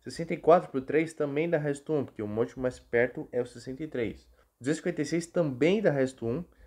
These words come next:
porque o múltiplo mais perto é o duzentos e cinquenta e cinco. Então, todas as potências de quatro vão resultar em resto um quando você divide por três.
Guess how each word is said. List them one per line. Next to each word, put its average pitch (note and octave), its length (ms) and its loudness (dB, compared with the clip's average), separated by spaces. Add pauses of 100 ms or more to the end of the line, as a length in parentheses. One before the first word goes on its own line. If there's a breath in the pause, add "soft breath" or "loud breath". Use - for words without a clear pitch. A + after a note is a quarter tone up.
(140 soft breath)
porque - 160 -6
o B2+ 40 2
múltiplo D3 400 0
mais C#3 220 -2
perto A#2 420 0 (400)
é A2+ 320 -2
o A2+ 80 -12
duzentos A2 300 -10
e - 40 -20
cinquenta A#2 200 -12
e - 20 -10
cinco. - 340 -18 (120)
Então, D3 160 0
todas F#3 680 4
as D3 140 0
potências A#2+ 640 -4
de A#2+ 80 -18
quatro B2 600 2 (640)
vão A#2 160 0
resultar E3 1040 2 (400)
em C3+ 120 -12
resto D3 500 -2
um C#3+ 180 -6
quando D3 220 -6
você C#3 240 -10
divide C3 340 -4
por C3 160 -10
três. G#2+ 460 -6